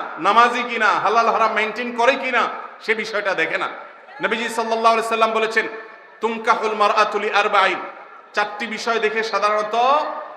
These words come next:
মেয়েদেরকে মানুষ বিবাহ করে বা বিবাহ দেয়। এই চারটি বিষয়ের মধ্যে কেউ টাকা পয়সা দেখে, কেউ রূপ লাবণ্য দেখে, কেউ বংশগরিমা দেখে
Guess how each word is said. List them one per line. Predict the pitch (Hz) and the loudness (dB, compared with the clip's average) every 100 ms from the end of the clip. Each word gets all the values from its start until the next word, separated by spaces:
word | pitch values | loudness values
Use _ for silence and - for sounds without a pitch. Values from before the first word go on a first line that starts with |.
| - 120 | -16 -10
মেয়েদেরকে | 151 202 220 220 220 220 214 | -2 2 2 2 0 0 -2
মানুষ | 196 196 202 | 0 -2 -4
বিবাহ | 190 202 196 208 | -4 -2 0 0
করে | 208 208 202 | 0 -2 2
বা | 196 | 2
বিবাহ | 196 196 185 190 | 2 2 4 4
দেয়। | 175 180 185 151 - - - - - - _ _ _ _ _ _ _ | 6 8 8 6 0 -10 -16 -20 -20 -20 _ _ _ _ _ _ _
এই | 196 247 240 | 2 2 2
চারটি | 226 233 240 | 0 0 -6
বিষয়ের | 233 247 240 226 | -4 -2 0 0
মধ্যে | 226 220 226 | -2 0 -2
কেউ | 226 220 214 | 0 0 0
টাকা | 214 208 214 | 0 2 2
পয়সা | 214 214 226 | 0 -2 -2
দেখে, | 208 208 202 | -2 -2 -4
কেউ | 196 214 208 | -2 -2 0
রূপ | 214 214 | -2 -2
লাবণ্য | 208 208 214 214 | 0 2 0 -2
দেখে, | 208 202 202 196 | -2 -2 -2 -4
কেউ | 202 | -4
বংশগরিমা | 196 196 196 220 208 208 208 | -2 -2 -2 -4 -2 0 0
দেখে | 202 196 208 202 | -2 -2 0 0